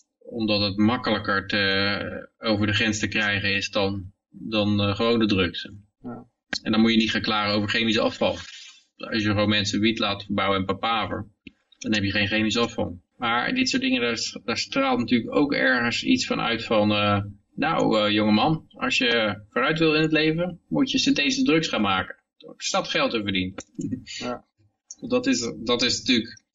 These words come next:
Speaker 1: altijd het vreemde, als met, want je kan er ook uit concluderen, want daar is een enorme markt voor. En, eh, ja,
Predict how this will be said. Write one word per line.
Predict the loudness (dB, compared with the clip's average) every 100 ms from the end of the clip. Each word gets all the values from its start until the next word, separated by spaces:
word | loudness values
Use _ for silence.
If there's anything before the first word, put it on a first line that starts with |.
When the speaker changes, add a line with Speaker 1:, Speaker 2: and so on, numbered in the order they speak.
| -10
Speaker 1:
altijd | -2 -2 0
het | 0 0
vreemde, | -2 0 2 2 2 0 -2
als | -6 -8 -2
met, | -2 -2 -8 -12 _ -20 _
want | 0 2 0 0
je | 0 2
kan | 0 2
er |
ook | 0
uit | -2 0
concluderen, | 0 4 4 4 2 0
want | 0
daar | 0
is | 0
een | 0
enorme | 2 4 4
markt | 4 2 0
voor. | -4 -6 -6 _ -14 -12 -12 -14 -16 -20 -20 _
En, | -10 -6
eh, | -2 0 0 -2 -8 -18 _ _
ja, | -2 -2 -4